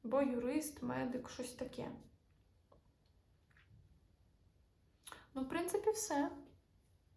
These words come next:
Тут, в принципі, ще мир може казати про завершення. Завершай те, що в тебе зараз є, і починай нове.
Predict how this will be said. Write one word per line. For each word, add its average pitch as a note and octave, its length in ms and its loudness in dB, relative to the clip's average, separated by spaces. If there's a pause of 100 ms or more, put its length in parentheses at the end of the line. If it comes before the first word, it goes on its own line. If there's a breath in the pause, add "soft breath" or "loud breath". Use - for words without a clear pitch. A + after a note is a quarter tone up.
(640)
Тут, - 160 -12
в - 40 -20
принципі, E4+ 400 2
ще C#4+ 200 2
мир E4+ 220 6
може C#4+ 280 4
казати D4 400 2
про - 200 0
завершення. C4 800 4
Завершай C4+ 600 4
те, C4 100 2
що - 140 -2
в - 80 -6
тебе B2+ 280 -2
зараз B2 400 2
є, E4+ 300 2 (960 loud breath)
і - 80 -2
починай C4 500 4
нове. B3+ 360 4